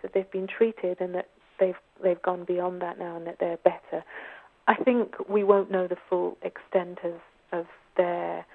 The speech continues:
um, their real sort of psychological health until they, until they emerge.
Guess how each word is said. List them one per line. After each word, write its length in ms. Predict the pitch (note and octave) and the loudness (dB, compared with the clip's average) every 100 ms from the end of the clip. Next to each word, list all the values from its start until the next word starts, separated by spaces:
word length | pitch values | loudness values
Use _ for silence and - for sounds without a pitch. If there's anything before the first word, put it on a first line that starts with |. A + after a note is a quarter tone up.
| - _ - | -20 _ -10
um, 480 | F3 E3+ E3+ E3 - - | -8 -6 -10 -12 -8 -2
their 140 | F3+ | 0
real 520 | F#3 G3 F#3+ F3+ F3+ - | 4 8 8 6 0 -10
sort 120 | - | -18
of 60 | F#3 - | -10 -6
psychological 640 | F3+ - F3+ F#3 - F3+ | -6 -2 2 0 0 -6
health 320 | F3 E3 D#3+ - _ - - _ | -6 -8 -10 -14 _ -20 -20 _
until 480 | G3 F#3 - F3+ F3 F3 | -4 -4 -2 -2 -2 -2
they, 300 | E3+ F3 F3 G3 | -2 -4 -8 -10
until 300 | F3+ - F3 | -10 -4 -2
they 280 | F3 E3+ - | -2 -4 -8
emerge. 380 | F#3+ F#3 F3+ E3+ | -8 -6 -4 -6